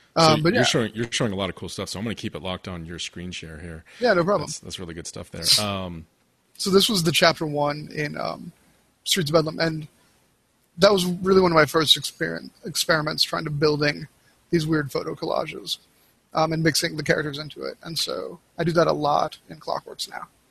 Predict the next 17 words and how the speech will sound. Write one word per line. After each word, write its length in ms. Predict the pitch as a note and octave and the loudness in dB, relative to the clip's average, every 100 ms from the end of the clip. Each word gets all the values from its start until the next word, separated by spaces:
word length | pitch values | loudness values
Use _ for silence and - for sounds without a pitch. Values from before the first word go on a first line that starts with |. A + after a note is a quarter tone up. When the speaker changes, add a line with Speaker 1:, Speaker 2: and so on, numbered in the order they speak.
| _ _ - - | _ _ -20 -18
Speaker 1:
Can 160 | - A#2+ | -6 -2
you 60 | A#2 | -2
pull 140 | C3+ | -2
up 100 | C3 | -2
an 60 | A2 | -4
example 380 | F#2+ G#2 G#2+ G#2+ | -4 -6 -6 -6
of, 140 | F#2+ | -6
uh, 240 | F#2+ F#2+ F#2 | -6 -6 -8
of 100 | F#2+ | -8
where 80 | G2+ | -8
you 60 | F#2 | -6
did 140 | G2 | -8
that 80 | G2 | -10
in 60 | F#2+ | -10
Clockworks? 540 | A2 G#2+ D3 - - _ _ _ - - | -12 -12 -14 -14 -18 _ _ _ -20 -10
Speaker 2:
Yeah, 180 | C4 - | -8 -6
sure. 320 | - - | -8 -10